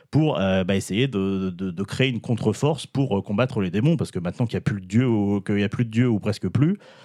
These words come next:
bah, il faut bien que, que quelqu'un, que quelqu'un les combatte. Et du coup, euh, il y a que, euh, l'e-, l'espérance qui sauve le game, c'est-à-dire, euh, en,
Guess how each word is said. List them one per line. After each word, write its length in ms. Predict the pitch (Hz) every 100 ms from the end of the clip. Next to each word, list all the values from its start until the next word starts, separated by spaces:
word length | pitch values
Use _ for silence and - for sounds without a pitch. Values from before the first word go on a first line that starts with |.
| -
bah, 340 | 104 107 104 101
il 200 | 101 101
faut 140 | 101
bien 200 | 90 131
que, 200 | 139 95
que 140 | 90 92
quelqu'un, 560 | 101 92 131 127 107
que 120 | 95 101
quelqu'un 280 | 120 123 160
les 100 | 131
combatte. 380 | 107 90 - - - _ _ _ - - _ -
Et 100 | 185
du 120 | 190 135
coup, 380 | 160 202 - -
euh, 1040 | 110 107 107 104 101 95 98 87 82 85 87
il 80 | 107
y 80 | 131
a 120 | 143
que, 140 | -
euh, 600 | 165 175 127 127 127 127
l'e-, 220 | 123 131
l'espérance 520 | 127 139 - 156 170 -
qui 120 | 135
sauve 240 | 139 131
le 80 | 139
game, 360 | 127 139 131 90
c'est-à-dire, 380 | - 98 110 90
euh, 480 | 95 98 98 98 101
en, 320 | 98 107